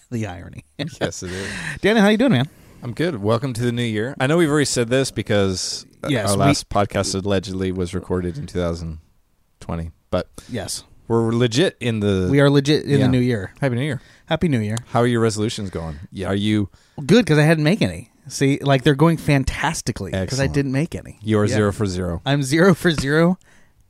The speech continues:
Speaker 1: hundred percent
Speaker 2: No, you're
Speaker 1: success
Speaker 2: not.
Speaker 1: rate.
Speaker 2: No, no, no. One of them was to make a Patreon account.
Speaker 1: Oh, that's right.
Speaker 2: One for one,
Speaker 1: Okay.
Speaker 2: baby.
Speaker 1: Well, yeah, we might as well launch, we might as well just go into that now.
Speaker 2: Just
Speaker 1: Ladies
Speaker 2: get
Speaker 1: and
Speaker 2: into
Speaker 1: gentlemen,
Speaker 2: it.
Speaker 1: we have a Patreon account.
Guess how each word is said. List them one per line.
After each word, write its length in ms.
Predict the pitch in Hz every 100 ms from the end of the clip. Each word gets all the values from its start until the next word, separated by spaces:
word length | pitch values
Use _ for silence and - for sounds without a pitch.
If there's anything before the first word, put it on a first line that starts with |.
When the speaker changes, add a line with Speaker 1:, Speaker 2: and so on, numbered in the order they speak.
| -
Speaker 1:
hundred 300 | - 160 151
percent 340 | 147 143 135
Speaker 2:
No, 60 | -
you're 40 | 240
Speaker 1:
success 200 | 247 196
Speaker 2:
not. 80 | 254
Speaker 1:
rate. 60 |
Speaker 2:
No, 140 | 254 277
no, 40 |
no. 220 | 190 233 214
One 180 | 135
of 100 | 170
them 180 | 156 135
was 260 | 135 127 120
to 200 | - 123 117
make 180 | 120
a 40 | 123
Patreon 340 | 131 151 160
account. 200 | 139 - 254
Speaker 1:
Oh, 240 | 277 269
that's 460 | 190 196 208 208 -
right. 500 | 160 180 226 220 - -
Speaker 2:
One 100 | 104
for 60 | 185 196
one, 100 | 202
Speaker 1:
Okay. 220 | 135 120 120 139
Speaker 2:
baby. 100 | 147
Speaker 1:
Well, 240 | 170 202
yeah, 140 | 175 226
we 100 | 165
might 140 | 151
as 80 | 156
well 100 | 156
launch, 200 | 139 139
we 180 | 151 151
might 160 | 160 175
as 100 | 247
well 100 | 330
just 180 | 302 - 147 143
go 160 | 147 180
into 100 | 180
that 140 | 175
now. 240 | 170 214 110
Speaker 2:
Just 140 | 107
Speaker 1:
Ladies 140 | 175 165
Speaker 2:
get 40 |
Speaker 1:
and 60 | -
Speaker 2:
into 100 | 165
Speaker 1:
gentlemen, 220 | 123 101 - _ -
Speaker 2:
it. 40 | 139
Speaker 1:
we 140 | 202
have 120 | 214
a 60 | 160
Patreon 420 | 147 143 131 92
account. 280 | 98 95 85